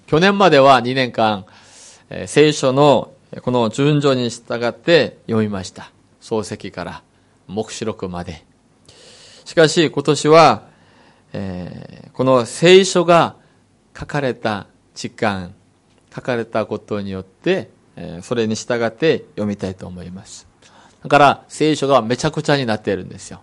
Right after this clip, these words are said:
順番が。特に新約は、イエス様のお働きに沿って読むから、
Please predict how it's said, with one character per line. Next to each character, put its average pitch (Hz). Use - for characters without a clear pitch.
順 120
番 92
が。 -
特 151
に 143
新 175
約 170
は、 151
イ 147
エ 175
ス 190
様 170
の 156
お 120
働 120
き 110
に 131
沿 131
っ 131
て 143
読 120
む 131
か 107
ら、 110